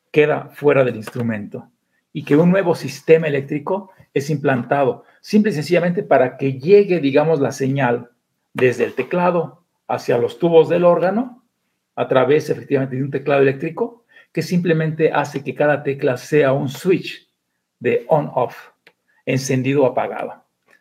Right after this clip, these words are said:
Es decir, rompe con cualquier contacto de parte del intérprete con el ins-, con, con el instrumento.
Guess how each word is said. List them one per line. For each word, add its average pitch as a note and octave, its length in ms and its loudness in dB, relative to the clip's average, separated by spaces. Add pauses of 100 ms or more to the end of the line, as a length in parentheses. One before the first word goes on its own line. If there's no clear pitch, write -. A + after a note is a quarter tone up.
Es E3 100 2
decir, D#3 400 0 (240)
rompe F3 400 4
con C#3 180 0
cualquier C#3 460 -2
contacto C#3 600 -2
de A#2+ 120 -2
parte C#3 540 -2
del C3+ 160 -2
intérprete C#3+ 720 -4 (180)
con D#3 320 2
el C3+ 140 -2
ins-, - 260 -12
con, B2 240 -6
con B2+ 160 -4
el A2 80 -4
instrumento. A2 760 -8